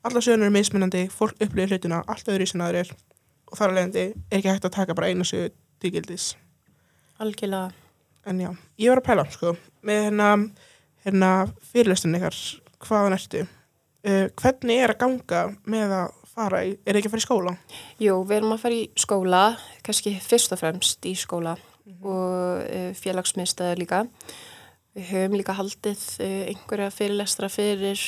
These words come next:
Speaker 2: um, bara á vinnumarkaðnum
Speaker 1: Mhm.
Speaker 2: og þetta gengur bara mjög vel, sko. Þetta verkefni eiginlega byrjaði svolítið bara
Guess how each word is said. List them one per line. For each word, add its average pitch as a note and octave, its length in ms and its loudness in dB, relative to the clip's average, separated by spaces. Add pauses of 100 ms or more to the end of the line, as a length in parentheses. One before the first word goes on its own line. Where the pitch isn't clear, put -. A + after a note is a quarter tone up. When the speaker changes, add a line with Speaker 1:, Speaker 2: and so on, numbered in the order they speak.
(120)
Speaker 2:
um, G3 460 -6
bara - 220 -2
á G#3 60 2
vinnumarkaðnum A3 640 2 (400)
Speaker 1:
Mhm. A3+ 260 -20 (140)
Speaker 2:
og F#3+ 560 -4
þetta G3 220 -8
gengur G#3+ 580 -4
bara G#3 120 -4
mjög A3 340 2
vel, G#3+ 240 2
sko. F3 340 0 (600)
Þetta G3+ 100 0
verkefni A3+ 600 6
eiginlega A#3 340 4
byrjaði C#4+ 600 4
svolítið A#3+ 580 4
bara G#3 400 8